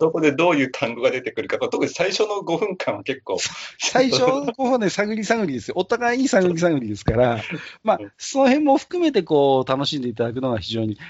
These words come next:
Speaker 2: 町横丁の、えー、聞き方じゃないかなと思っておりますので、
Speaker 1: はい。
Speaker 2: 一つ、
Speaker 1: そうですね。
Speaker 2: え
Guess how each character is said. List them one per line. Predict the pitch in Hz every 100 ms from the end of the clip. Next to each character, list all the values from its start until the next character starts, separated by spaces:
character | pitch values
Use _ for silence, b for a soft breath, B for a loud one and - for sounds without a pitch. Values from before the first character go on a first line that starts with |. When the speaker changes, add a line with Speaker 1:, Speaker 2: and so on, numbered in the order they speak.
| B
Speaker 2:
町 | 120 120 131
横 | 123 110
丁 | 107
の、 | 101 95 - b b
え | 107
ー、 | 104
聞 | - -
き | 127
方 | 120 117 107
じ | 127
ゃ |
な | 135
い | 120
か | 113
な | 156
と | - 104
思 | 110
っ | 113
て | 113
お |
り | 104
ま | 110
す | -
の | 101
で、 |
Speaker 1:
は | 95
い。 |
Speaker 2:
一 |
つ、 |
Speaker 1:
そ | 110
う | - _
で | 117 - B B -
す |
ね。 |
Speaker 2:
え | 110